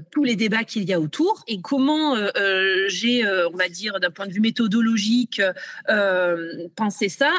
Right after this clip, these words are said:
en plaçant la dimension et la notion de crise au cœur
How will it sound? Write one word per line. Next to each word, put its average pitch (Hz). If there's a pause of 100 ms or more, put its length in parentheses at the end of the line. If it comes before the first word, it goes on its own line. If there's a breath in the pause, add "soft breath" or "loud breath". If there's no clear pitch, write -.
en 208
plaçant 247
la 226
dimension 220
et 233
la 190
notion 214
de 190
crise 262 (400 soft breath)
au 214
cœur -